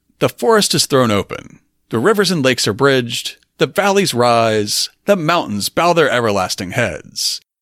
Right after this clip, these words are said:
and the Governor General of Canada takes his breakfast in Montreal and his dinner in Boston." After a few speeches by Canadian officials, the sun went down,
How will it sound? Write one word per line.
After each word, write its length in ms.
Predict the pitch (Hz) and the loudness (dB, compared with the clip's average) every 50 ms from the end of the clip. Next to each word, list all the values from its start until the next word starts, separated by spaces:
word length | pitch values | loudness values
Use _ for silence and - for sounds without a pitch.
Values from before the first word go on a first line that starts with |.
| _ _ - | _ _ -10
and 100 | 180 185 | -2 -2
the 100 | 175 147 | -2 -2
Governor 440 | - _ - 220 220 214 247 240 208 | -2 _ -2 -2 0 2 2 2 2
General 360 | - - 165 160 165 156 135 | 2 0 0 0 2 2 0
of 100 | 120 - | 0 -2
Canada 420 | - - 175 165 135 107 92 92 | -2 0 0 0 0 0 -2 -4
takes 240 | 90 - 151 135 - | -4 -2 -2 -2 -2
his 140 | 135 113 - | -2 -4 -4
breakfast 480 | - _ 226 233 226 - 202 - - | -2 _ 0 0 2 0 -2 0 0
in 80 | 156 127 | 0 0
Montreal 760 | 120 117 113 110 - 117 113 139 160 160 165 175 170 170 156 - _ _ _ _ _ _ _ | 2 0 0 -2 -2 -2 0 2 2 2 2 0 -2 -4 -6 -12 _ _ _ _ _ _ _
and 140 | - 214 214 | -4 0 2
his 160 | 240 226 175 | 2 2 0
dinner 400 | 135 - - 247 240 170 123 110 | -2 0 0 2 2 2 2 2
in 140 | 107 107 117 | 0 0 0
Boston." 640 | 139 175 175 165 156 - - 87 57 - _ - - - _ _ _ _ _ _ _ _ _ _ _ _ _ _ _ _ _ _ _ _ _ _ _ _ _ _ _ _ _ _ _ _ _ _ _ _ _ _ _ _ _ _ _ _ _ _ _ _ _ _ _ _ _ _ _ _ _ _ _ _ _ _ _ _ _ _ | 2 4 4 4 2 -2 -6 -10 -14 -16 _ -20 -20 -20 _ _ _ _ _ _ _ _ _ _ _ _ _ _ _ _ _ _ _ _ _ _ _ _ _ _ _ _ _ _ _ _ _ _ _ _ _ _ _ _ _ _ _ _ _ _ _ _ _ _ _ _ _ _ _ _ _ _ _ _ _ _ _ _ _ _
After 240 | - 165 170 - 196 | -6 -4 0 2 2
a 80 | 180 175 | 2 2
few 220 | - - 269 269 | 2 0 2 2
speeches 420 | - - - 196 170 - 170 151 - | 2 2 0 -2 -2 0 0 0 2
by 140 | - 139 | 0 -2
Canadian 420 | 127 - 135 127 127 127 123 117 110 | 0 0 0 2 2 2 2 2 0
officials, 560 | 101 - - 104 - - 98 90 90 - - | 0 0 0 -2 0 -2 -4 -4 -4 -6 -4
the 80 | - 160 | -2 0
sun 340 | - - - 151 147 131 | 0 2 2 2 0 0
went 220 | 104 85 78 - _ | -2 -4 -8 -8 _
down, 420 | - - - - - - - - | -8 -8 -8 -10 -14 -18 -20 -20